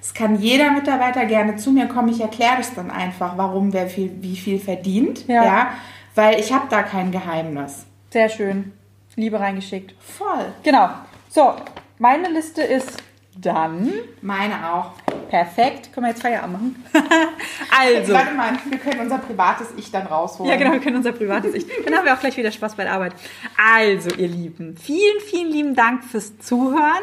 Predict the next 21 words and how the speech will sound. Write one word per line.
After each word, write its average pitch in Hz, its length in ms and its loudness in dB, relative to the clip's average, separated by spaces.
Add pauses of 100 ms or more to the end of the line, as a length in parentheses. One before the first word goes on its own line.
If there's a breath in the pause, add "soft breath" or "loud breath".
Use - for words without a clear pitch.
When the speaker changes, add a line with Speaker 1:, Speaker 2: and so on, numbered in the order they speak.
(100)
Speaker 2:
Vielen 285 200 -2
lieben 254 200 0
Dank 220 180 0
fürs - 240 -14
Mitmachen. 262 540 0 (440 loud breath)
Ein 240 280 0
großes, 330 600 -2
dickes, 302 340 -4
fettes 269 340 -6
Dankeschön 262 440 0
an 220 160 2
die 214 100 0
Laura 180 760 0
und 294 200 -4
an 196 220 0
die 185 160 -6
Loa 175 540 0
für 330 140 -10
dieses 208 300 -6
Speaker 1:
Ja. 247 60 -4
Speaker 2:
wunderschöne 285 640 0